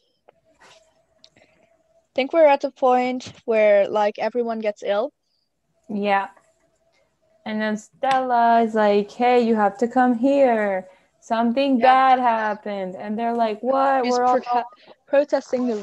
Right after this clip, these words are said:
Speaker 1: removal of the lemonade
Speaker 2: "What
Speaker 1: machine.
Speaker 2: happened?" And she's like,
Speaker 1: And they are
Speaker 2: "They
Speaker 1: <laughs>
Speaker 2: are removing our lemonade machine. We cannot let that happen." So she sits.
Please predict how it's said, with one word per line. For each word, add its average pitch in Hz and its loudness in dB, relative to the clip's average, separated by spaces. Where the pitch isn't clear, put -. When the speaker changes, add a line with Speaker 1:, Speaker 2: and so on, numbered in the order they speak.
Speaker 1:
removal 214 -4
of 202 -2
the 185 -8
lemonade 165 -8
Speaker 2:
"What 269 0
Speaker 1:
machine. 240 -2
Speaker 2:
happened?" 240 0
And 196 -10
she's 277 -8
like, 214 -6
Speaker 1:
And 214 -8
they 214 -2
are 196 0
Speaker 2:
"They 427 0
Speaker 1:
<laughs> - -
Speaker 2:
are 330 4
removing 277 -4
our 294 0
lemonade 277 0
machine. 226 -8
We 349 -2
cannot 233 -6
let 202 -8
that 247 -2
happen." 269 -2
So 247 -6
she 277 -10
sits. - -10